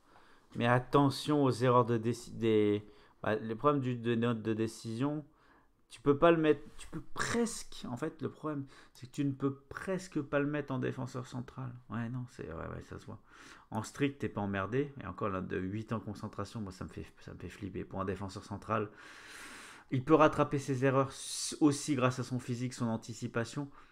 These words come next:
Mais en, en fait, la note de décision et concentration,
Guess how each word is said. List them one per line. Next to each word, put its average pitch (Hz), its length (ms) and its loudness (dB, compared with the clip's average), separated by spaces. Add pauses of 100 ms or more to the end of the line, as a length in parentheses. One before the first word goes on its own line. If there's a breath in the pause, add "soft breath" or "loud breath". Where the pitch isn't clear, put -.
(140 loud breath)
Mais 110 140 0
en, 113 140 2 (180)
en - 120 2
fait, 147 380 0
la 120 120 0
note 135 160 2
de 113 140 0
décision 139 440 -2
et 135 60 4
concentration, 127 760 -4